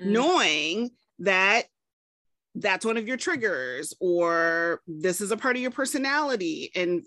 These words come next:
Speaker 2: figuring out how to navigate that and, you know, kind of neutralize that, I think is one of the biggest traits or gifts that you can give yourself.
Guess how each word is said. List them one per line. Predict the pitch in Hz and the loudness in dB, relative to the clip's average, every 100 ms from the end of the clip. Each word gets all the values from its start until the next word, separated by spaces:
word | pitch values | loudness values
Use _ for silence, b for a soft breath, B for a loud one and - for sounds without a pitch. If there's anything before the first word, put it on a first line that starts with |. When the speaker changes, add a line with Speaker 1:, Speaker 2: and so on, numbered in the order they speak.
| - | -4
Speaker 2:
figuring | 233 208 208 190 | -4 0 0 2
out | 175 - | 0 0
how | 208 185 | -2 0
to | |
navigate | 175 208 233 233 190 165 | 0 4 4 2 -2 -4
that | 165 156 160 - | -4 -4 -4 -4
and, | 170 170 | -4 -4
you | 190 | -2
know, | 175 170 | -2 -2
kind | 185 175 | -2 0
of | |
neutralize | 170 226 339 - 196 131 123 - | 2 4 2 2 -2 -2 -4 -6
that, | 113 151 - B B B | -4 -4 -6 B B B
I | |
think | 202 190 | 4 4
is | 185 170 | 4 2
one | 185 | 0
of | 175 | 0
the | 165 | 0
biggest | 160 175 170 - | 0 0 -2 -4
traits | 196 170 - | -4 -4 -4
or | 165 | -8
gifts | 160 180 - | -4 -6 -6
that | 160 | -8
you | - | -4
can | 151 | 0
give | 170 269 | 2 2
yourself. | 131 - 95 | -2 -6 -8